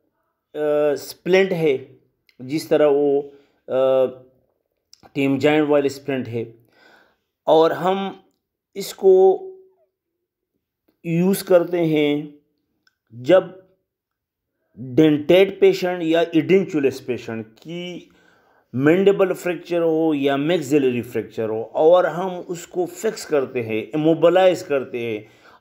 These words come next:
और वो मल्टीपल, मल्टीपल फ्रैक्चर हो, सिंगल फ्रैक्चर हो, तो हम उसको ट्रीट करते हैं, इमोबिलाइज करते हैं, फ्रैक्चर मैंडिबल या फ्रैक्चर मैक्सिला,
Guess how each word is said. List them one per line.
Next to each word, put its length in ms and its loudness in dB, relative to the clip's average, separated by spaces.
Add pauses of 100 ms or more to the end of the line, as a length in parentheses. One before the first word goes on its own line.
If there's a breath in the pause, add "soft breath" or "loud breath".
और 280 2
वो 260 4
मल्टीपल, 840 0
मल्टीपल 540 0
फ्रैक्चर 480 -4
हो, 260 0
सिंगल 440 -2
फ्रैक्चर 460 -4
हो, 320 0 (300 loud breath)
तो 60 0
हम 240 -4
उसको 440 -10
ट्रीट 380 -6
करते 440 -2
हैं, 260 -2
इमोबिलाइज 760 2
करते 420 -6
हैं, 100 -2
फ्रैक्चर 600 -2
मैंडिबल 640 0
या 140 2
फ्रैक्चर 540 -4
मैक्सिला, 560 -6